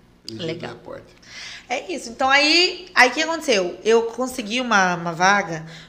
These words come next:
Speaker 2: no comercial, fazer merchan. Então, eu tava de manhã no, no,
Speaker 1: Ah,
Speaker 2: no
Speaker 1: eu lembro,
Speaker 2: jornalismo
Speaker 1: você contou isso aí.
Speaker 2: e comecei a fazer merchan. Cara, foi muito legal.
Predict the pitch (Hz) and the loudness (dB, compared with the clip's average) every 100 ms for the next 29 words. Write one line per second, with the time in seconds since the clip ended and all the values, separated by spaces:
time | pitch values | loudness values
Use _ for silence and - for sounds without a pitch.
0 | - 208 226 214 208 208 - 277 208 - | -8 -4 0 2 2 0 2 6 6 4
1 | 170 180 196 254 - 190 180 180 - _ | -2 -4 -2 -2 -2 -2 -4 -8 -20 _
2 | - - - 190 185 208 233 240 254 240 | -20 -20 -2 0 6 8 8 4 0 0
3 | 208 202 202 196 190 185 175 170 175 170 | 0 0 0 -2 -2 -2 -2 -4 -6 -12
4 | - - - - 170 190 190 190 175 196 | -16 -8 -2 0 2 4 6 4 4 0
5 | 240 - 277 233 - - 220 220 247 240 | 0 0 -2 -4 -8 -10 -8 2 2 2
6 | 240 233 247 233 233 254 247 196 - 180 | 2 0 2 0 0 0 -2 -6 -8 -10
7 | 170 160 160 160 170 170 165 175 165 170 | -8 -6 -8 -8 -12 -12 -6 -2 -2 -4
8 | 160 | -10